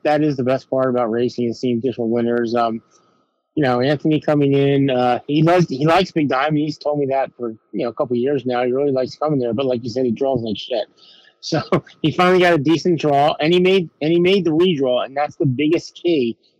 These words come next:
in any of the, you know, the big races we have at Diamonds. You gotta make that redraw. If you don't, uh, you know, you're, you're,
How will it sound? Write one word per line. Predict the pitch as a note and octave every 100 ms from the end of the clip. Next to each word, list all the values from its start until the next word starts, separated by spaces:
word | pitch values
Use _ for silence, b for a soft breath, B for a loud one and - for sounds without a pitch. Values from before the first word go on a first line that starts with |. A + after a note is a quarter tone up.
| -
in | -
any | C#3 D#3 D3+ D3+ - _
of | C#3
the, | C3+ -
you | F3
know, | C3
the | B2
big | D3+ C#3
races | D3 D#3 C3 B2
we | B2
have | B2+ C3
at | A#2+
Diamonds. | C3 D#3+ A#2+ G#2+ G#2
You | A2+ A2+
gotta | B2 D#3 D3
make | C3+ -
that | B2
redraw. | A#2 D3+ C3 G#2+ G2+ - b b -
If | A#2+
you | C#3+ A#2+
don't, | D3+ F#3+ D3+ D3+ - _ _ _ _ _ _ _ B2
uh, | A#2+ A#2 A#2
you | C#3+
know, | B2+
you're, | B2+ C3 - _ _
you're, | E3+ D3 C#3